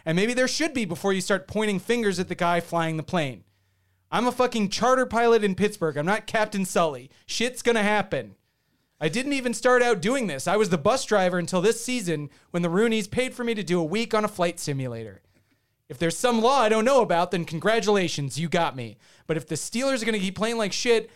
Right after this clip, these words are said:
I'm gonna have a drink before takeoff. Go ahead and Denzel Washington me if you want. Then Pickett can take an Uber back to fucking Acrisure Stadium or whatever the shit it's called now.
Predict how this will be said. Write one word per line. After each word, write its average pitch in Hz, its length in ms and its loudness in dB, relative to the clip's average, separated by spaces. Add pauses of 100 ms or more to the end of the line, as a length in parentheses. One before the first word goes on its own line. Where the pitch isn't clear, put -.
(120)
I'm 202 140 0
gonna 247 120 2
have 285 100 0
a 277 40 -2
drink 311 260 0
before 233 280 2
takeoff. 233 640 -2 (520)
Go 208 180 6
ahead 262 180 4
and 214 140 0
Denzel 233 360 4
Washington 226 460 2
me 214 120 -2
if 208 120 -4
you 165 100 -2
want. 220 300 2 (420)
Then 202 220 -2
Pickett 214 400 -2
can 175 120 -2
take 185 180 -2
an 175 160 -2
Uber 233 280 2
back 170 280 0
to 160 100 0
fucking 185 400 -2
Acrisure 185 560 -4
Stadium 175 480 0
or 151 60 -2
whatever 160 280 2
the 147 120 -4
shit 160 220 -6
it's 143 120 -8
called 139 260 -2
now. 131 300 -4